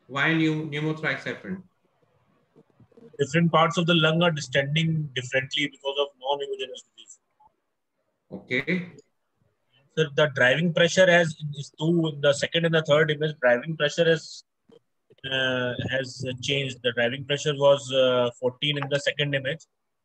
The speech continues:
Speaker 2: and in the first one, uh, um,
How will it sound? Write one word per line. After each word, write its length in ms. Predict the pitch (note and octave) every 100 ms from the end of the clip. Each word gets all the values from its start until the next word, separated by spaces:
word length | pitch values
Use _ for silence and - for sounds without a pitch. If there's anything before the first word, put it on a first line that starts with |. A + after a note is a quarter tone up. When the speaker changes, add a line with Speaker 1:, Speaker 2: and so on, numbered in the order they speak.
| _
Speaker 2:
and 120 | B2 B2+
in 100 | C3
the 100 | C3
first 220 | C#3 D3 D3+
one, 280 | D3 D3 C#3+
uh, 300 | C3+ C3 B2 - _ _ _ _ _ _ _ _ _ _
um, 340 | A2+ A2 G#2+